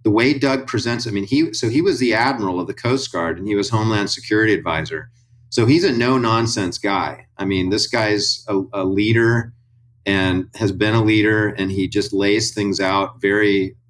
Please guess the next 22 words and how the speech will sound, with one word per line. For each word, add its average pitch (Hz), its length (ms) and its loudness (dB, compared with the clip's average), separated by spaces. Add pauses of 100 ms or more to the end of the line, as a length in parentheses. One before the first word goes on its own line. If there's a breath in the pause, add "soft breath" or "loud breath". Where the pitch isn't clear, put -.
very 104 200 0
methodically 98 840 0
and, 87 240 -6 (100)
and 90 240 -2
entertaining. 92 720 0 (800 loud breath)
And 98 100 0
so 117 100 2
that's, 117 300 0
that's 127 280 -2
the 135 100 0
one 120 240 -2
thing 120 180 0
that 101 100 0
I 110 120 0
thought 110 260 -2
was 98 140 -2
really 95 180 0
interesting, 101 380 -4
'cause 98 100 -2
there 98 120 0
was 92 140 0
a, - 120 -2